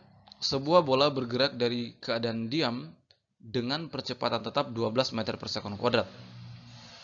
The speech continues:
Apabila V adalah kecepatan bola saat enam detik dari titik awal dan S adalah jarak yang ditempuh setelah empat detik dari titik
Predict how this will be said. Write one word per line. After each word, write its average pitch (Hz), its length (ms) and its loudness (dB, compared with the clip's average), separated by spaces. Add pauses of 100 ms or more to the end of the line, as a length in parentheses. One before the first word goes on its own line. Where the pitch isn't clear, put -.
(480)
Apabila 147 400 8
V 185 160 4
adalah 147 240 2
kecepatan 135 560 -2
bola 131 160 4
saat 123 240 0
enam 120 240 -2
detik 147 480 -4
dari 131 400 2
titik 120 320 -8
awal 143 400 2 (320)
dan 123 240 -2
S 160 240 -2
adalah 120 400 2
jarak 139 480 0
yang 123 160 -2
ditempuh 120 480 -6
setelah 113 400 -2
empat 113 320 -6
detik 147 240 -8
dari 113 240 -2
titik 107 240 -8